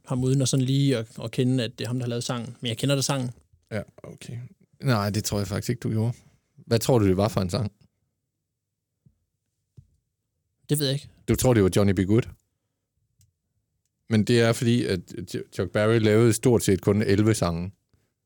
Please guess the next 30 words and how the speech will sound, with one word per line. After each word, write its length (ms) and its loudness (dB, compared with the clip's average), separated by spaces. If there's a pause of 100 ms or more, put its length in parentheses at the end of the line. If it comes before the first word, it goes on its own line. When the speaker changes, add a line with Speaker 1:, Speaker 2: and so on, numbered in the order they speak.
(100)
Speaker 1:
Okay. 180 0
Speaker 2:
Så, 80 4 (320)
og, 140 2
og 500 0
der 180 4
ved, 400 2 (180)
efter 260 -2
ti 240 0
sange, 260 0
der 80 2
kunne 120 0
han 80 2
ikke 120 2
rigtig 140 0
finde 140 0
på 120 4
mere. 320 2
Så 180 0
nummer 200 4
elleve, 220 2
det 120 4
var 60 6
en, 160 2
der 60 0
hed 140 0
Bye 500 -2
Bye 320 0
Johnny 160 0
B. 160 -4
Goode. 200 -8